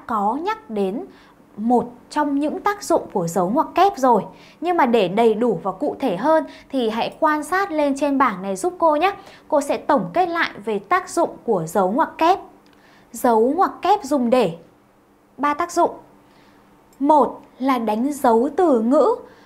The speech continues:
đoạn dẫn trực tiếp. Thì cái này lúc nãy khi mà học về dấu hai chấm thì cô cũng đã có nói qua rồi. Chút nữa chúng mình sẽ củng cố thêm thôi. Thứ hai là đánh dấu từ ngữ được hiểu theo nghĩa đặc biệt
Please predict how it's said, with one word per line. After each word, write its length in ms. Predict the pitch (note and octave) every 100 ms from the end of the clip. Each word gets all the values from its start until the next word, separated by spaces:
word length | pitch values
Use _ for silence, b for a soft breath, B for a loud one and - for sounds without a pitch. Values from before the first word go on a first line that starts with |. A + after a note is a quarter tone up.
| B
đoạn 300 | B3+ C#4+ C#4 -
dẫn 320 | A3 C#4 D#4+ A#4+
trực 300 | - - -
tiếp. 180 | F4+ G#4 A#4 - - _ -
Thì 160 | B3
cái 180 | A3 G3+
này 240 | A3+ C4+ G#3+
lúc 180 | D#4+
nãy 260 | D#4+ C#4+ G3+
khi 240 | C#4 D#4+
mà 140 | D4 A#3
học 300 | G#3 G3+ -
về 360 | G3 G3+ G3 G3+ B B B B B -
dấu 200 | G#3+ G3+
hai 220 | G#3+ C#4+
chấm 340 | C4+ A3+ F#3+ B3
thì 120 | D4
cô 240 | - C4
cũng 240 | A#3+ A#3+ A#3+
đã 120 | A#3+ -
có 140 | G3+
nói 220 | F#3+ F#3 F#3+
qua 240 | C#4 C#4
rồi. 180 | C4+ A3+ B B -
Chút 120 | F4
nữa 180 | D4+ C#4+
chúng 200 | B3 G#3
mình 120 | C4
sẽ 140 | - -
củng 220 | D#4 G3
cố 160 | - G3
thêm 220 | G3 C#4 C4+
thôi. 180 | D4 D4 - - b b b -
Thứ 120 | B3+
hai 380 | C4 E4 F4 D#4+ B B B
là 140 | B3
đánh 320 | G#3 A#3 A#3 C4
dấu 320 | B3+ G#3+ C4
từ 160 | D#4+ D#4+
ngữ 340 | A3+ C4+ D4 G4
được 160 | D#4+
hiểu 320 | - C#4 G#3 D#3+
theo 200 | - D4+
nghĩa 300 | D4 D#4+ G4
đặc 260 | C#4+ C#4 -
biệt 240 | C4 A3+